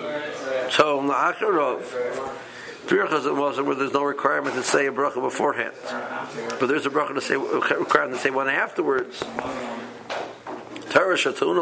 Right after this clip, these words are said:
Lefaneo, if you need to say bracha beforehand, and Odin Shatuna Lachareh, for sure you would need one afterwards. It's more, it's more common that it requires a bracha beforehand, so it should be, it, that should,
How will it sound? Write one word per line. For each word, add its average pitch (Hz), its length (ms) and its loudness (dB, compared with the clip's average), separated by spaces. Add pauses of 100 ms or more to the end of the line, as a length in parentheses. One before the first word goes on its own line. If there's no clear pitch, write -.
Lefaneo, 143 580 0 (640)
if - 40 -6
you 120 100 2
need 175 100 2
to 151 40 0
say 143 120 0
bracha 135 220 0
beforehand, 156 680 0 (840)
and 151 120 4
Odin 156 220 2
Shatuna 165 420 2
Lachareh, 131 560 2
for - 100 0
sure - 160 2
you 190 80 4
would 156 80 2
need 143 120 2
one 135 180 2
afterwards. 160 720 0 (1500)
It's - 160 2
more, 151 260 4
it's 147 360 -2
more 160 160 4
common 170 320 2
that 147 120 4
it 139 80 2
requires 143 440 2
a 131 80 0
bracha 131 240 0
beforehand, 147 680 2
so 131 120 4
it 131 80 2
should 123 220 0
be, 135 100 2
it, 139 360 -2
that 147 220 2
should, 143 160 -2